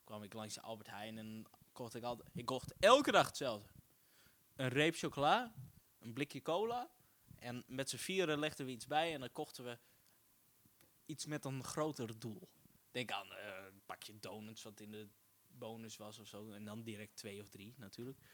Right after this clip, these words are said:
Of een taart. Dingen die, die je niet, niet zomaar zou kopen. Want, eh, nou, als je op middelbare school zit, koop je een blikje energy en een frikandelbroodje.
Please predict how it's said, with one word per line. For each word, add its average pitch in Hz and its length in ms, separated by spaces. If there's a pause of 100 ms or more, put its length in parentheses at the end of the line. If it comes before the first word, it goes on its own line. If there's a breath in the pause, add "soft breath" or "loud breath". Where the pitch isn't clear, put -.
(160 soft breath)
Of 104 180
een 98 220
taart. - 500 (800 soft breath)
Dingen 139 320
die, 127 280 (760 soft breath)
die 127 300
je 123 60
niet, 135 300
niet 160 240
zomaar 175 540
zou 143 200
kopen. 143 500
Want, 113 300
eh, 123 380 (640)
nou, 101 580
als - 180
je 113 60
op 113 60
middelbare 117 460
school - 240
zit, 117 200
koop 117 220
je 117 120
een 120 120
blikje 131 260
energy 123 360
en 120 80
een 117 60
frikandelbroodje. 127 840